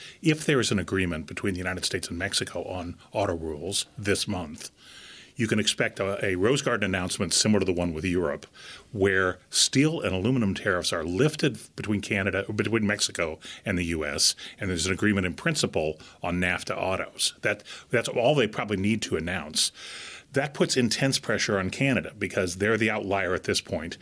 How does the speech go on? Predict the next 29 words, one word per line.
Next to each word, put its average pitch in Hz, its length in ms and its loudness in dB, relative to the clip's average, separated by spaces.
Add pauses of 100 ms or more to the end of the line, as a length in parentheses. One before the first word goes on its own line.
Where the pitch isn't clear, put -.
(240)
And 98 200 0
once 98 140 2
again, 101 160 0
the 110 140 0
instrumental 113 560 2
effects - 340 -2
of - 120 -6
tariffs 78 480 -2 (300)
would 87 180 2
basically 98 400 2
put - 240 -6
Canada, 95 440 0
at 87 100 -6
least 127 280 2
when 107 80 2
it 101 100 -4
comes 101 220 0
to 104 80 -6
autos, 78 520 -2 (300)
in 101 140 2
a 92 40 0
take - 200 -2
it 92 60 -2
or 85 80 -4
leave 90 200 0
it - 120 -4
position 82 520 -2 (380)
with 120 260 4
the 98 360 4